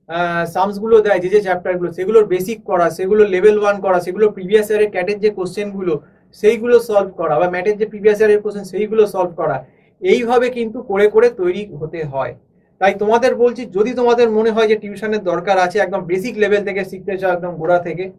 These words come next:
ধরে ধরে, তোমরা অবশ্যই আমাকে phone করতে পারো। আমার number দেখো স্ক্রলে, যেটা আমাদের, আমার নাম্বারটা scroll করছে, যেটা নাইন সেভেন ফোর এইট ওয়ান সিক্স ওয়ান জিরো ওয়ান এইট।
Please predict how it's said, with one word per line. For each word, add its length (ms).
ধরে 200
ধরে, 180
তোমরা 180
অবশ্যই 420
আমাকে 260
phone 220
করতে 240
পারো। 200
আমার 240
number 360
দেখো 220
স্ক্রলে, 400
যেটা 160
আমাদের, 200
আমার 140
নাম্বারটা 340
scroll 300
করছে, 260
যেটা 220
নাইন 300
সেভেন 320
ফোর 220
এইট 220
ওয়ান 200
সিক্স 360
ওয়ান 200
জিরো 240
ওয়ান 180
এইট। 160